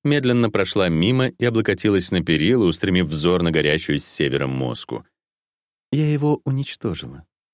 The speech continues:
Сейчас на женщине был тонкий черный халат.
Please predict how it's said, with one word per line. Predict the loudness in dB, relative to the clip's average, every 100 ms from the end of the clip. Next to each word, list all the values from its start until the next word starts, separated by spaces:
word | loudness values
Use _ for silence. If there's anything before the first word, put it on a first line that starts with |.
| _ _ _ _ _ _ -10
Сейчас | -4 -4 0 0 0
на | 0 0
женщине | 2 0 0 0 2 2
был | 2 2
тонкий | 2 0 0 0 -2 -2
черный | 0 0 0 -2
халат. | -2 -4 -4 -8 -14